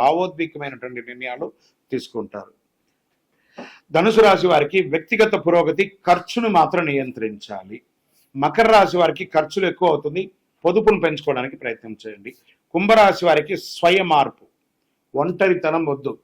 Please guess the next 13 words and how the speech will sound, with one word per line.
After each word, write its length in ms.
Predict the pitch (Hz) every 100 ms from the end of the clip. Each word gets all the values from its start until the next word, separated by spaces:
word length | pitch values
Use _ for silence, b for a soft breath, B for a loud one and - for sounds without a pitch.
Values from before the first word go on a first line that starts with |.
| _ _ _
కుంభరాశి 460 | 135 165 175 165 170
వారికే 340 | 165 160 160 196 214 - _ _ -
ఈ 40 | 143
యొక్క 180 | 139 147 135 117 113 _ 127
గ్రహణంలో 520 | 127 165 170 165 165 147 127 _ _ _ -
చాలా 200 | 139 143 139 _ -
ప్రాధాన్యత 480 | 143 143 151 147 143
ఉంది, 180 | 139 156 175 - _ _ -
దైవారాధన 540 | 123 160 156 147 139 135 -
చేయండి. 400 | 135 139 139 165 - _ _ _ _ 170
మీనరాశి 480 | 220 208 165 - 147
వారికి 300 | 127 - 156 160 _ _ _ _ _ - 135
ఆధ్యాత్మికంగాను 880 | 180 165 190 180 170 156 143 135